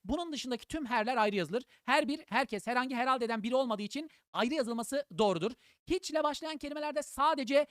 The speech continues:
hiçbir bitişik yazılır. Diğerleri ayrıdır. Şey zaten sadece şeytanda bitişikti. Şey her zaman ayrı. Buna da dikkat ediyoruz. Değerli öğrencilerim, bakın şu araya dikkat ediyor musunuz? Ara kelimesini ara bırakarak yazacağız.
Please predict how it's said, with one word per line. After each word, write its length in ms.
hiçbir 400
bitişik 320
yazılır. 300
Diğerleri 320
ayrıdır. 380
Şey 280
zaten 340
sadece 420
şeytanda 680
bitişikti. 420
Şey 160
her 160
zaman 320
ayrı. 340
Buna 180
da 180
dikkat 240
ediyoruz. 300
Değerli 200
öğrencilerim, 420
bakın 200
şu 200
araya 280
dikkat 240
ediyor 160
musunuz? 320
Ara 260
kelimesini 680
ara 260
bırakarak 500
yazacağız. 460